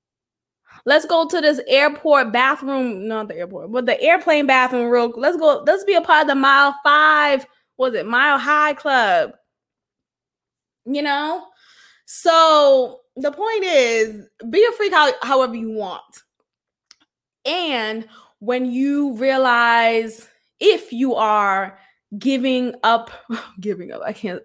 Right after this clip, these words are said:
what other way I should say, I don't know. But if w-, you are realizing that, "Man,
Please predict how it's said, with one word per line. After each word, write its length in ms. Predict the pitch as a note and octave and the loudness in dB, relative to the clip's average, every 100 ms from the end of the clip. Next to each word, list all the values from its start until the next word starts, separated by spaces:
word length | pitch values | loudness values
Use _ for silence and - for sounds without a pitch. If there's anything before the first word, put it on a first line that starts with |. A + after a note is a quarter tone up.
| _ | _
what 220 | A3+ C#4+ | -4 -2
other 220 | A3 G3+ | 0 -2
way 380 | F3+ G3+ G3 F#3+ | -8 -8 -4 -4
I 100 | F3 | -4
should 200 | G3 F#3 | -6 -10
say, 200 | - E3+ | -8 -4
I 80 | F3+ | -4
don't 140 | F3+ | -4
know. 200 | E3+ A2+ - - - _ | -6 -8 -8 -18 -20 _
But 340 | B3+ A3+ - - - _ _ _ _ _ - | 4 4 2 -4 -20 _ _ _ _ _ -2
if 360 | F#4 F#4 - - _ | 0 -2 -8 -20 _
w-, 240 | G3+ A3 - _ | -10 -10 -12 _
you 300 | A#3+ C4 D4 | -4 2 4
are 280 | C#4 B3 A#3 | 4 4 2
realizing 540 | A3+ A#3 A3 A3+ A3+ | 0 2 2 0 0
that, 220 | G#3 G3+ | 0 -2
"Man, 640 | G#3 A#3+ A#3+ E3+ B2+ G3 | -2 -2 -2 -4 -8 -10